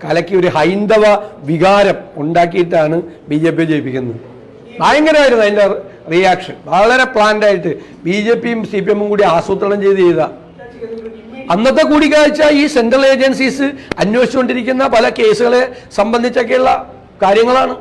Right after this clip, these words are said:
അതാണ് ഇടനിലക്കാരനായിട്ട് വർക്ക് ചെയ്യുന്നത്. മുഖ്യമന്ത്രിക്ക് ഒരു,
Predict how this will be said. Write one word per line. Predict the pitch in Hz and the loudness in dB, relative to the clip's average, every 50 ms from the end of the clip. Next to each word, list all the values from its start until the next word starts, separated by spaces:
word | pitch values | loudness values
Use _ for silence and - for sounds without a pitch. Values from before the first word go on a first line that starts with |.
| - - - - - - - - - - - - - - - - - - - - - - - - | -14 -20 -20 -20 -20 -20 -20 -20 -20 -20 -20 -20 -20 -20 -20 -20 -20 -20 -20 -20 -20 -20 -14 -8
അതാണ് | 127 135 160 196 233 277 294 285 | -4 0 0 2 2 2 0 -2
ഇടനിലക്കാരനായിട്ട് | 190 185 180 196 202 233 254 254 220 262 262 262 269 277 277 277 285 | 0 0 0 2 2 2 2 2 2 2 2 2 2 2 2 2 2
വർക്ക് | 285 269 262 269 | 0 0 0 0
ചെയ്യുന്നത്. | 269 269 269 269 269 262 262 - - - - - - - - - - - - - - - - - - - - - - - - - - - - - - - - - | -2 -2 -2 0 -2 -2 -4 -6 -10 -18 -20 -20 -20 -20 -20 -20 -20 -20 -20 -20 -20 -20 -20 -20 -20 -20 -20 -20 -20 -20 -20 -20 -20 -20 -20 -20 -20 -20 -10 -6
മുഖ്യമന്ത്രിക്ക് | 151 156 151 - 226 233 254 262 262 277 254 262 277 277 285 277 | -6 -4 0 0 2 2 2 2 0 0 0 0 0 2 2 2
ഒരു, | 269 269 277 269 254 262 - - | 2 2 2 0 0 -2 -4 -12